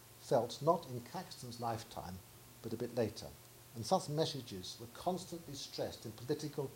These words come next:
and social reformers in the nineteenth century. If one looks at the books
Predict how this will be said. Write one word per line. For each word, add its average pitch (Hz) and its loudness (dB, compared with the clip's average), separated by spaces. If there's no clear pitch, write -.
and 117 -2
social 143 8
reformers 104 4
in 120 0
the 123 4
nineteenth 110 0
century. - -4
If 160 2
one 180 12
looks - 10
at 113 -2
the 117 6
books 196 12